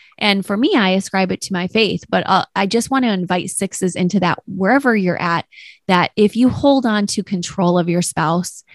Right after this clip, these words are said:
and every little thing in your life and planning, and you give your power entirely away to that or to an authority figure,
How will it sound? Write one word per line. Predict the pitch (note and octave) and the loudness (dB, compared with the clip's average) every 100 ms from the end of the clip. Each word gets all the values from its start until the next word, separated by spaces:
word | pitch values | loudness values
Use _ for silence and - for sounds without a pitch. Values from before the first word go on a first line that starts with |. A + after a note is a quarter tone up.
| - - | -20 -4
and | F#3 F3+ - | -2 -2 2
every | F#3 F3+ F#3 | 2 4 4
little | F#3 F3+ F3 | 4 2 2
thing | F3+ | 0
in | E3+ | 2
your | E3+ | 2
life | D#3+ D#3 F3+ | 2 0 -2
and | F3 - | -4 -4
planning, | G3+ F#3+ F#3+ F#3+ | 0 2 2 2
and | F#3+ | 0
you | F#3+ | 0
give | G#3+ A3 | 0 0
your | A#3 | 0
power | G3+ F#3+ G3+ F#3 | -2 -4 -2 -2
entirely | - F3+ - G#3 G3+ G#3+ G#3 F#3+ | -2 -8 -6 -2 0 2 4 4
away | F3 E3 E3 F3 - - - - | 2 2 0 -2 -6 -18 -20 -8
to | - G3+ | 2 4
that | E3+ E3 F#3 G#3+ | 4 4 2 2
or | F#3+ F3 | 2 2
to | F3+ - F3+ | 0 -2 -2
an | |
authority | F3 - E3+ E3 E3+ | -2 -2 -2 -2 -4
figure, | - A#3+ G#3+ F3 E3+ | -2 0 2 2 0